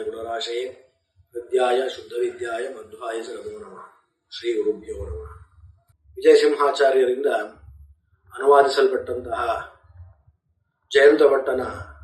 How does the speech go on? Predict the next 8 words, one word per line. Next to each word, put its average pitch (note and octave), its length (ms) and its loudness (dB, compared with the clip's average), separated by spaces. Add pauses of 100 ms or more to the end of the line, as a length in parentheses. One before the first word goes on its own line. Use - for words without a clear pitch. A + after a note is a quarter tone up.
(460)
ಆಗಮಡಂಬರ C#3+ 680 6
ಅಂತ B2+ 320 2
ಹೇಳುವಂತಹ A2+ 680 -8
ಸಂಸ್ಕೃತ C#3+ 360 2
ನಾಟಕ A#2 440 -2 (1000)
ಕನ್ನಡಕ್ಕೆ C#3 520 4 (380)
ಅನುವಾದ D3+ 320 8
ಮಾಡಲ್ಪಟ್ಟು B2+ 1000 4